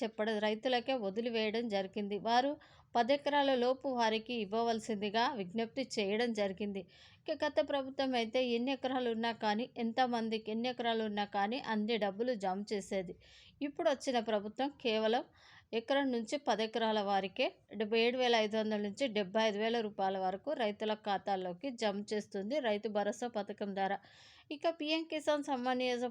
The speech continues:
పథకానికి సంబంధించి కూడా పదిహేడవ విడత రెండు వేల రూపాయలు అయితే విడుదల చేయడం జరిగింది. రైతుల ఖాతాల్లోకి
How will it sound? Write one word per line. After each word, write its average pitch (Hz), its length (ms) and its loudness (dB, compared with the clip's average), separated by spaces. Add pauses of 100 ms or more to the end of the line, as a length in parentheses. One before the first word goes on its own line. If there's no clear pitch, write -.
పథకానికి 226 500 -4 (100)
సంబంధించి 208 560 -2 (100)
కూడా 214 200 0 (600)
పదిహేడవ 262 480 4
విడత 214 220 -2 (100)
రెండు 220 240 0
వేల 214 200 4
రూపాయలు 202 480 0
అయితే 190 280 0
విడుదల 220 360 0 (140)
చేయడం 208 320 2 (100)
జరిగింది. 208 400 -2 (100)
రైతుల 226 320 0 (160)
ఖాతాల్లోకి 202 640 0